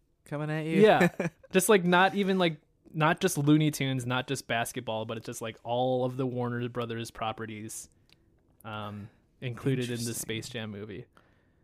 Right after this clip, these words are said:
Speaker 2: It sounds a little bit too much. Oh, The Matrix was the other movie that I was,
Speaker 1: That was
Speaker 2: um,
Speaker 1: a, okay.
Speaker 2: that was mentioned as, like, there's gonna be cameos from The Matrix in this Space Jam movie.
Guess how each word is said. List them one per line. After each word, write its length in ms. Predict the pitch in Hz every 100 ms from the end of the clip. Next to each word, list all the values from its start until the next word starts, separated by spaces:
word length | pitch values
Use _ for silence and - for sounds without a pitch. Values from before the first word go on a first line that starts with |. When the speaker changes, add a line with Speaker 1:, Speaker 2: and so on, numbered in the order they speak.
| _ _
Speaker 2:
It 100 | 160
sounds 400 | - 202 196 190
a 60 | 160
little 180 | 151 139
bit 140 | 127
too 160 | - 131
much. 140 | 113
Oh, 140 | 185 170
The 140 | 143
Matrix 600 | 135 143 165 - 123 -
was 140 | 123 117
the 120 | 120
other 180 | 120 117
movie 300 | 117 110 110
that 120 | 107
I 40 |
was, 360 | 110 107 - - _ _ _
Speaker 1:
That 200 | 113 113
was 80 | 139
Speaker 2:
um, 160 | 110 127 123 117 _
Speaker 1:
a, 40 | 117
okay. 320 | - 110 120 - _
Speaker 2:
that 140 | - 120
was 140 | 120
mentioned 540 | 123 131 127 - 123 120
as, 300 | 120 120 117
like, 240 | 110 107
there's 180 | 123 117
gonna 140 | 131
be 100 | 120
cameos 600 | 113 131 127 123 117 120
from 240 | - 131 120
The 80 | 113
Matrix 580 | 113 131 127 110 -
in 160 | - 127
this 140 | 120 -
Space 400 | - 123 127 -
Jam 300 | 127 110 107
movie. 360 | 113 110 110